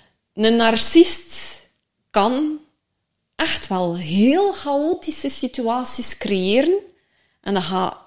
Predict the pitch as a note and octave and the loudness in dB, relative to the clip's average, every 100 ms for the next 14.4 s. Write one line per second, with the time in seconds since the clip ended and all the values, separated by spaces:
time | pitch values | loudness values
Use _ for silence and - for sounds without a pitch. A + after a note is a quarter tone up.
0 | _ D#3+ - - F3+ F#3+ D4 C4 - - | _ -10 -8 -4 -2 0 0 0 -2 0
1 | F#3 B3+ C#4 C4 B3+ A#3 - A#3 A3+ G#3 | -2 0 0 0 -2 -6 -8 -6 -4 -6
2 | F3+ F#3+ G3 G#3 G3+ F3+ F3+ F3 E3+ F#3+ | -6 -6 -4 -2 -4 -4 -4 -4 -4 -2
3 | G3 F#3+ F#3 E3+ E3+ F3 F3+ E3+ - E3+ | 0 0 0 -2 -4 -4 -4 -2 -2 -2
4 | - D#3 D#3+ - - - - - - - | -6 -6 -6 -6 -6 -12 -16 -20 -20 -18
5 | - - - - - - - F#3 F#3 F3+ | -16 -16 -18 -20 -20 -20 -12 -6 -4 -4
6 | F3+ F3+ - F#3 F#3 G#3 G3 - F#3+ G3 | -4 -6 -4 -2 -2 -2 -4 -4 -6 -4
7 | B3+ C4 B3+ G#3 F#3+ F#3 F3 D3 - C#4 | -4 -2 -4 -2 -2 0 -2 -2 4 6
8 | D4+ D4+ - - A3 A3 A#3 C4+ C#4 C#4 | 6 2 0 -2 0 2 2 2 2 0
9 | G3 F3+ F3+ F3 G#3 B3 A#3+ G3 F#3 F#3 | -2 -2 -2 0 2 2 2 2 2 2
10 | C4+ D#4 C#4 C4+ C4+ C4+ B3 C4 - D#4 | 0 0 -2 0 2 2 0 -2 -2 -6
11 | - _ _ _ _ _ G3 F#3+ - A3 | -8 _ _ _ _ _ -4 -2 2 2
12 | A#3 A3+ A3+ - A3+ G#3 F3 G#3 A#3 G#3 | 4 0 -4 -4 0 0 0 0 0 0
13 | G#3+ G#3+ - G3 G#3 F#3 - F3+ F3+ D#3+ | 0 0 2 2 2 -2 -2 -2 -2 -8
14 | E3 E3+ E3+ | -10 -10 -12